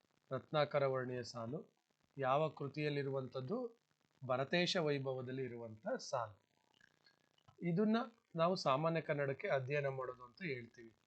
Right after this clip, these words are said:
ಈಗ ಮೂವತ್ತ ಏಳನೇ ಪ್ರಶ್ನೆ ಒಂದು. ಅಂದ್ರೆ ಬಿ ಮತ್ತೆ ಡಿ ಸರಿ ಇದೆ.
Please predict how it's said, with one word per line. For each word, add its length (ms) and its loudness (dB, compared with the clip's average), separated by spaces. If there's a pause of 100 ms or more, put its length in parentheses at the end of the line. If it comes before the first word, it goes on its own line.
(440)
ಈಗ 120 -2
ಮೂವತ್ತ 600 2
ಏಳನೇ 380 2
ಪ್ರಶ್ನೆ 600 -10
ಒಂದು. 340 -2 (1500)
ಅಂದ್ರೆ 220 0
ಬಿ 300 0
ಮತ್ತೆ 320 0 (120)
ಡಿ 200 2
ಸರಿ 340 -2
ಇದೆ. 220 -8